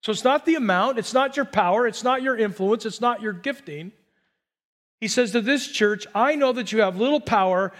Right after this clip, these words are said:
but you have followed my teaching, and you have been" what? "You have been faithful to me." God is more concerned with your faithfulness than he is with your amount compared to my amount or someone else's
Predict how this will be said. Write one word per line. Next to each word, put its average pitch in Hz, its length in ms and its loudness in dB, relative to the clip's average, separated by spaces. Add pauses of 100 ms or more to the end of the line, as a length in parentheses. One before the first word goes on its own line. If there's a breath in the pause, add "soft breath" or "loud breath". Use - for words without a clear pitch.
(100)
but 202 180 0
you 254 80 4
have 214 140 2
followed 277 420 2
my 254 180 2
teaching, 214 540 0 (220 loud breath)
and 196 220 2
you 262 260 2
have 233 300 0
been" 214 280 2
what? 170 360 0 (840 soft breath)
"You 254 160 2
have 247 260 0
been 233 220 0
faithful 247 760 0
to 185 140 -8
me." 143 280 -12 (1120)
God 285 340 2 (220)
is 226 240 -2
more 240 240 4
concerned 247 720 -2
with 214 200 -2
your 196 160 2
faithfulness 180 1160 -2 (500)
than 220 140 0
he 214 160 2
is 233 500 0
with 214 220 2
your 254 300 4
amount 214 520 0
compared 214 360 2
to 220 80 0
my 233 360 2
amount 202 380 0
or 208 80 0
someone 247 320 0
else's 233 460 -2